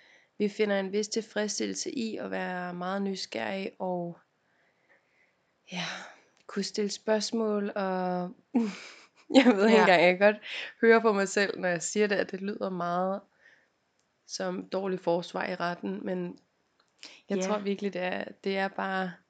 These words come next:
Speaker 1: en
Speaker 2: Ja,
Speaker 1: vores
Speaker 2: altså,
Speaker 1: hormoner.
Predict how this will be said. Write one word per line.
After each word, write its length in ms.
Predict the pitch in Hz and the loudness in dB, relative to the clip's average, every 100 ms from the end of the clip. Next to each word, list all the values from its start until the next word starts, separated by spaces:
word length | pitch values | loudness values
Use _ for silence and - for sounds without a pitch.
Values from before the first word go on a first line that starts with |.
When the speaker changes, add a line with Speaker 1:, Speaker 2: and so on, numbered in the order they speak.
| - | -6
Speaker 1:
en 460 | 202 190 180 180 175 _ _ _ _ _ _ _ _ _ _ _ _ 190 | -4 -4 -6 -8 -12 _ _ _ _ _ _ _ _ _ _ _ _ -8
Speaker 2:
Ja, 180 | 190 208 | -6 -4
Speaker 1:
vores 300 | 208 254 208 | -6 -2 -2
Speaker 2:
altså, 120 | 196 | 2
Speaker 1:
hormoner. 420 | 214 208 - 233 | 2 2 0 -6